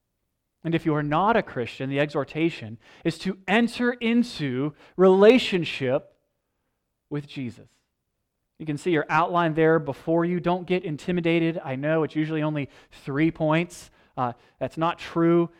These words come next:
There's often ten like there are here today. I've just given you an expanded version because I thought it would be helpful. So,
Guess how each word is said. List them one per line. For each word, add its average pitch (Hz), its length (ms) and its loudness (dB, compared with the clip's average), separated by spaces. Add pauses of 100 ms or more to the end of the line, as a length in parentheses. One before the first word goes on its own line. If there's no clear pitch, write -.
(100)
There's 135 180 -4
often 160 420 0
ten 147 380 -2
like 151 220 0
there 127 180 0
are 143 160 4
here 151 180 0
today. 143 500 -2 (220)
I've 160 140 -6
just - 220 -10
given 160 200 -4
you 214 140 -4
an 220 80 -2
expanded 214 640 -2
version 113 420 -4
because 120 240 -14
I 123 60 -8
thought 135 200 -10
it 139 60 -8
would 139 100 -12
be 147 100 -6
helpful. 123 500 -8
So, 117 180 -14